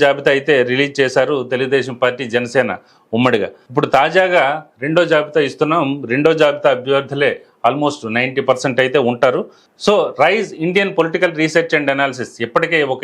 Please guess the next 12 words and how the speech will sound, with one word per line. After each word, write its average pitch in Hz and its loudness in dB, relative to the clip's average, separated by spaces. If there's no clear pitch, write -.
ఇరవై 143 2
మంది 135 -2
ఎమ్మెల్యే 143 0
అభ్యర్థులకి 131 -2
అలాగే 123 -2
ఒక - -4
ఐదుగురు 135 2
ఎంపీ 139 0
అభ్యర్థులకైతే 131 0
తన 127 0
ఆంధ్రప్రదేశ్లో 143 0
తన 120 -2